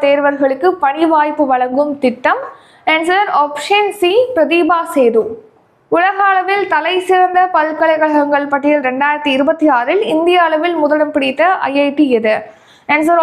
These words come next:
ஆப்ஷன் சி, தில்லி ஐ ஐ டி. எந்த நோயை கட்டுப்படுத்தும் லெனாசபவிர் மருந்துக்கு அமெரிக்கா ஒப்புதல் அளித்துள்ளது? ஆன்சர் ஆப்ஷன்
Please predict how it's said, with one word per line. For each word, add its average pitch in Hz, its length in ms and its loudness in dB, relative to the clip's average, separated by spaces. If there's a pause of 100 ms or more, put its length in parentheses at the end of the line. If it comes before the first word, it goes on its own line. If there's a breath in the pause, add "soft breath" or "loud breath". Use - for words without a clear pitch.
ஆப்ஷன் 370 400 -2 (100)
சி, 339 120 2 (380)
தில்லி 320 260 2 (120)
ஐ 247 160 -4
ஐ 220 140 -4
டி. 226 100 -6 (1040)
எந்த 381 240 -2
நோயை 403 420 0
கட்டுப்படுத்தும் 339 680 0 (200)
லெனாசபவிர் 320 1040 2
மருந்துக்கு 285 440 -2 (100)
அமெரிக்கா 339 500 0
ஒப்புதல் 285 380 0
அளித்துள்ளது? 247 580 0 (420)
ஆன்சர் 349 340 0 (180)
ஆப்ஷன் 370 460 -2